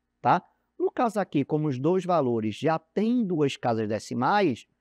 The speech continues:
eu sei que vocês não vão ter dificuldade nenhuma pra fazer isso daí, tá? Porque a partir do momento que vocês colocam os números, já fica já tudo certinho, bonitinho.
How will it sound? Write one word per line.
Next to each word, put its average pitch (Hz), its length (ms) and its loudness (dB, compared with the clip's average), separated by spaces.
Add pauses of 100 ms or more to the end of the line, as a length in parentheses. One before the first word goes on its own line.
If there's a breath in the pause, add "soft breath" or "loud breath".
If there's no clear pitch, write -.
(260)
eu 147 80 2
sei 190 80 2
que 185 160 -4
vocês 170 400 0
não 214 260 0
vão 165 300 0
ter 156 160 0
dificuldade 147 560 0
nenhuma 160 240 -2
pra 160 140 -4
fazer 139 300 -2
isso 135 220 0
daí, 175 400 -2 (320)
tá? 156 240 2 (280)
Porque 165 180 0
a 160 40 2
partir 160 180 0
do - 40 -2
momento 147 140 0
que - 80 -4
vocês 131 320 -2
colocam 135 500 0
os 214 120 -2
números, 240 420 -2 (260)
já 190 140 0
fica 180 300 -2
já 170 120 0
tudo 180 400 0
certinho, 151 680 -2
bonitinho. 151 580 -2